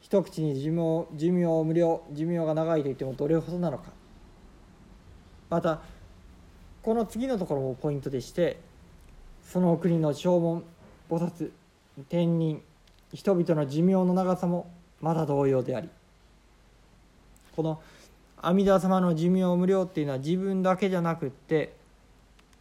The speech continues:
その国に往生した方々の、もうみんな同様なんだっていう。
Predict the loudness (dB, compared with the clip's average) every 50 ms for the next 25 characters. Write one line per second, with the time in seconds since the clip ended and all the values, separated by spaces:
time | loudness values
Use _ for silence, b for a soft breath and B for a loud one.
0 | _ _ _ _ _ _ _ _ _ -20 _ -10 -4 -2 0 0 0 0 0 0
1 | 0 0 2 0 0 2 2 2 4 4 2 2 2 0 -2 -2 -6 -10 -8 -8
2 | -10 -8 -10 -10 -12 -12 -14 -16 -18 -20 -20 -20 _ _ _ -20 _ _ _ _
3 | _ _ _ _ _ -20 _ b b b b b b b b b b b b b
4 | b b -8 -4 -2 2 2 4 4 4 4 4 2 4 4 4 6 4 4 2
5 | 0 -4 -6 -10 -14 -20 -20 -20 -20